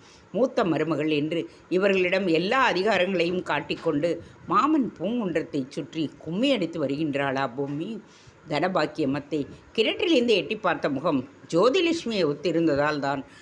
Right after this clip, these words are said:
அவள் டாக்டர் வீட்டில் இருந்து வந்ததும் அவளை கண்டு அவள் அலறி இருக்க வேண்டும். ஜோதிலட்சுமியை பார்க்கும் பொழுதெல்லாம் தனபாக்கியம்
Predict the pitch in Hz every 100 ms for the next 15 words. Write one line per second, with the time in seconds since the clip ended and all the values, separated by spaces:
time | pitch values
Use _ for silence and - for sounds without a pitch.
0 | - 170 175 143 135 156 214 320 233 160
1 | 143 147 143 151 131 143 147 135 139 -
2 | - - 175 170 - 147 139 160 - -
3 | 151 147 - 127 151 240 277 151 131 127
4 | 131 139 135 127 - - - - 165 165
5 | 160 160 - 160 160 147 160 - 175 165
6 | 160 160 156 156 147 - - 160 175 220
7 | 196 190 170 165